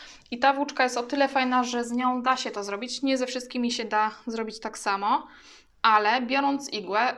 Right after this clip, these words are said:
rozdzielam sobie tą włóczkę na dwie takie części. Tą drugą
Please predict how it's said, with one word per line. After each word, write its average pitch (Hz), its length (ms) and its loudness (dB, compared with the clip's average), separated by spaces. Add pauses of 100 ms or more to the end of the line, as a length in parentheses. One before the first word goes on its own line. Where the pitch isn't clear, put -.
(120)
rozdzielam 240 640 0
sobie 220 320 -6
tą 214 200 -6
włóczkę 220 520 -6 (280)
na 220 340 -2 (140)
dwie 240 220 -2
takie 214 260 -4
części. 240 800 -6 (1120)
Tą 277 240 2
drugą 214 440 -4